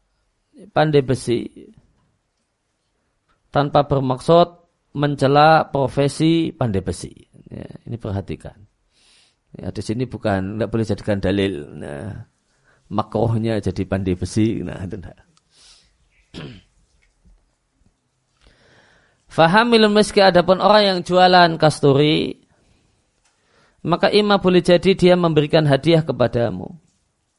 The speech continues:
minyak wangi. Wa ima, dan boleh jadi antab ta'aminhu, engkau beli minyak wangi darinya.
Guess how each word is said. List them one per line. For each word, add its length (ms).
minyak 260
wangi. 480
Wa 160
ima, 240
dan 240
boleh 200
jadi 600
antab 400
ta'aminhu, 720
engkau 240
beli 240
minyak 320
wangi 240
darinya. 480